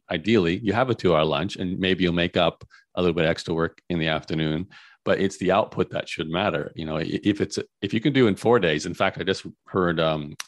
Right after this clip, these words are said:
there's a company here in Montreal that switched permanently to four-day weeks.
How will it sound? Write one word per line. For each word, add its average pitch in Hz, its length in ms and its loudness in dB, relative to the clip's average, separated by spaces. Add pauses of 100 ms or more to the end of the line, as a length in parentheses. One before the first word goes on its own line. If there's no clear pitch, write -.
there's 82 200 -6
a 80 60 -2
company 85 320 -2
here 85 120 0
in 78 80 -4
Montreal 80 420 0
that 78 140 -2
switched - 340 -8
permanently 78 580 -4
to 85 180 0
four-day 78 840 0
weeks. - 460 2